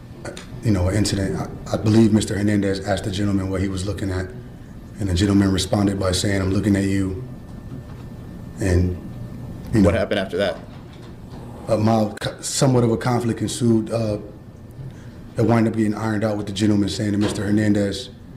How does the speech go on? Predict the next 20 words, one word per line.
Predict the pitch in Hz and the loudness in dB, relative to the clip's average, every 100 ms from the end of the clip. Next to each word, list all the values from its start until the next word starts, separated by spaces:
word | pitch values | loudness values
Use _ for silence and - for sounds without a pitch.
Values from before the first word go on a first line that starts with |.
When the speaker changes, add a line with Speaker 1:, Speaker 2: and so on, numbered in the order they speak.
| - - - - | -18 -18 -18 -12
Speaker 1:
you | 110 | -6
know, | 98 90 90 - | -4 -4 -6 -4
"I'm | 110 | 0
looking | 104 - | 2 4
at | 104 101 | 4 4
you. | 113 | 4
You | 104 104 | 6 8
lost | 104 101 | 6 4
me | 110 | 2
a | 101 | 2
lot | 104 | 2
of | 101 | 2
money | 101 101 | 2 2
on | 98 | 2
the | 92 | -2
Super | - 107 | -2 -4
Bowl," | 98 90 87 87 - | -2 -2 -2 -4 -10
type | - 87 | -2 0
of | 90 | 0
thing | 87 90 90 | 0 -2 -4